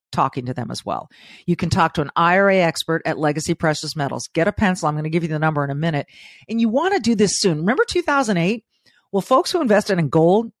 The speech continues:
saw significant gains. Others lost their retirements. So I know which side of that you wanna be on. Gold is a hedge against inflation,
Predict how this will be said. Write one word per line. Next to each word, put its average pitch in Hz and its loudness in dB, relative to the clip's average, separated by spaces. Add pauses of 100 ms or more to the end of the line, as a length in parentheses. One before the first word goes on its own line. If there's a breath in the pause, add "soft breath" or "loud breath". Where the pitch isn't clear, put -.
saw 170 0
significant 160 2
gains. 131 -2
Others 247 2
lost 170 2
their 151 0
retirements. - -2 (540)
So 180 2
I 190 2
know 240 2
which 233 -2
side 202 4
of 170 2
that 160 2
you 190 2
wanna 139 0
be 127 -6
on. 131 -6 (120)
Gold 208 4
is 165 0
a 165 2
hedge 190 0
against 233 0
inflation, 175 0